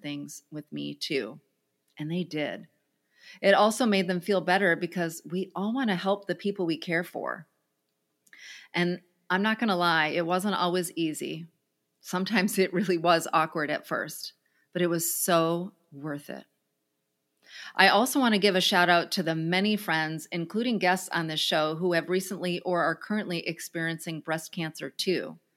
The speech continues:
This season alone, there are five of us. We have become a lifeline for one another.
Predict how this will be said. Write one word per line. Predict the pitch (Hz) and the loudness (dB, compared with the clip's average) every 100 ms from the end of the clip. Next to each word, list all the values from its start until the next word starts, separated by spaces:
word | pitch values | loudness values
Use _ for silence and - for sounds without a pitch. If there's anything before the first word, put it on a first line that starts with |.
| _ _ - - | _ _ -20 -20
This | 151 190 208 | -2 -2 0
season | 254 226 226 | 2 2 2
alone, | 180 170 175 190 | 4 4 4 2
there | 185 165 | 2 2
are | 147 156 151 | 2 2 -2
five | - 147 147 143 | -2 2 2 0
of | - | -6
us. | - 160 - - - _ _ _ _ _ _ _ - - | -10 -12 -14 -14 -18 _ _ _ _ _ _ _ -20 -14
We | - 196 | 2 6
have | 208 190 | 6 6
become | 196 196 202 190 | 2 2 2 2
a | 165 | 2
lifeline | 170 180 190 196 190 | 2 2 0 -2 -2
for | 190 185 | -2 -4
one | 165 170 | -2 -2
another. | 160 143 147 107 156 | -2 -4 -6 -12 -14